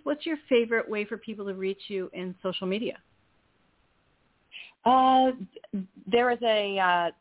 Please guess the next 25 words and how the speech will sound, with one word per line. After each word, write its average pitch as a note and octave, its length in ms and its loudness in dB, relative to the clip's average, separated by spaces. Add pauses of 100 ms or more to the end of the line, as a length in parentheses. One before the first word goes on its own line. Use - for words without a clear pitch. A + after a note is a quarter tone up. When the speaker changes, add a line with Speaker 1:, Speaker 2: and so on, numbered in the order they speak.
(460)
Speaker 2:
on G3 160 2
my F3+ 320 0 (160)
website, A3+ 560 0
there F3+ 200 -2
is F3+ 140 -6
a, F3 180 -6
Speaker 1:
Uh-huh. E3 180 -6 (300)
Speaker 2:
a D#3+ 80 -6 (180)
connect F3 260 -2 (240)
page. A3 260 -2
There's F3 160 -4
a, D#3+ 200 0
you E3 120 -6
can D#3+ 140 -6
go E3 160 2
ahead E3+ 280 2
and D#3+ 260 0
on D#3 100 -2
my D#3 100 -2
website, F3+ 340 0
if E3+ 100 -6
you D3 40 0
have C#3+ 80 0
a C#3+ 40 -6
question G#3 480 -2